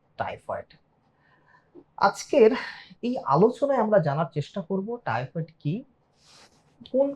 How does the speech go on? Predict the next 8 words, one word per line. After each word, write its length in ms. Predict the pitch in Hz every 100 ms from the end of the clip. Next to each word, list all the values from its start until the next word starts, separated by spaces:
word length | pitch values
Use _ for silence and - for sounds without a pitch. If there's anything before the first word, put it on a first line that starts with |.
| -
কোন 200 | 302 277
লক্ষণগুলো 640 | 165 151 - 233 233 240 185
দেখলে 600 | 135 151 - 208 214 143
আপনি 300 | 135 147 135
সতর্ক 440 | - 131 170 -
হবেন, 420 | 185 185 196 220 - _ _ _ _ _
কখন 400 | 202 214 - 311 320
চিকিৎসকের 640 | - - 208 - 196 190